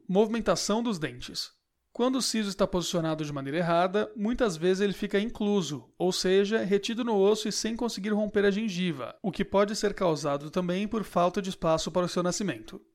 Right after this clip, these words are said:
Assim, esse dente pode começar a movimentar os outros, entortando-os e provocando empilhamento, podendo até destruir e reabsorver a raiz dos dentes vizinhos. Nesses casos, além do incômodo provocado pelo siso,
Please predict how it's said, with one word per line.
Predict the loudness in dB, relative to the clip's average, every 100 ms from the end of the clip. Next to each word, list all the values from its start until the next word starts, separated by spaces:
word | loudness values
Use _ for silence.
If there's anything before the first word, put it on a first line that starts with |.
| _ _ _
Assim, | 0 2 0 2 0 0
esse | -2 -2
dente | -2 -2 4
pode | 4 4
começar | 0 0 0
a | 0
movimentar | 0 -2 -2 2 2
os | 4
outros, | 2 0 -2 -10 -10
entortando-os | -4 0 0 0 0 0 0 -2 -6
e | -2
provocando | 0 0 0 0 0
empilhamento, | -2 -2 0 0 -2 -4 -8 -12 -8
podendo | -4 -2 0
até | 0
destruir | 2 0 0 -2 0
e | 2
reabsorver | 2 2 0 0 2
a | 2
raiz | 2 0 -2
dos | -4
dentes | -2 -4 -4
vizinhos. | -4 -4 -4 -8 -12 -12 -14 _ _ _ _
Nesses | -2 0 0 0
casos, | 4 4 2 -2 -2
além | 0 0 0
do | -2
incômodo | 0 2 2 0
provocado | -2 -2 0 2 0
pelo | -2 -4
siso, | -2 -2 0 0